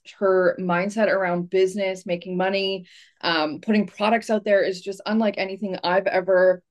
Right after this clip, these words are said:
witnessed. And I wanna share her insights and her expertise with you today. So I have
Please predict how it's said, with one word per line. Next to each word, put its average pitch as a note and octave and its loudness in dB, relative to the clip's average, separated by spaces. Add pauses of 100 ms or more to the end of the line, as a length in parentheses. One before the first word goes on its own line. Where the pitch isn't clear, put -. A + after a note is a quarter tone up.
(240)
witnessed. D4 0
And F#3+ -2
I F#3 0
wanna G3 -2
share F#3+ 0
her A3 -6
insights F#3 -2
and F#3 -8
her G3 4 (300)
expertise F#3 -4
with F#3 -2
you F3 -6
today. E3+ 0
So F3+ 0 (240)
I F#3+ 0
have G3+ 2